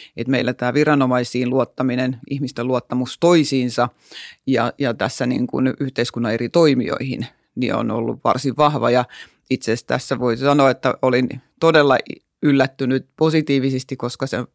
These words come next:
luottamus on myöskin kasvanut, kun eilen tuli vi-, viimeisimmät tiedot. Koska kriisin aikana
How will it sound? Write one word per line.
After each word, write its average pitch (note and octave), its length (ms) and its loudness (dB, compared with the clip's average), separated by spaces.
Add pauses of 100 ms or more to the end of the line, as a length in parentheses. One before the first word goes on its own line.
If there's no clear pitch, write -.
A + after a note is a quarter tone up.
(500)
luottamus B2+ 400 0
on C3 60 -2
myöskin C#3 340 -4
kasvanut, C#3 440 -2
kun G2+ 120 0
eilen G#2+ 240 -2
tuli F#2+ 260 -8 (220)
vi-, - 160 -12
viimeisimmät A#2 560 -4
tiedot. - 480 0 (800)
Koska C3 280 -4
kriisin E3 500 2
aikana C3+ 460 2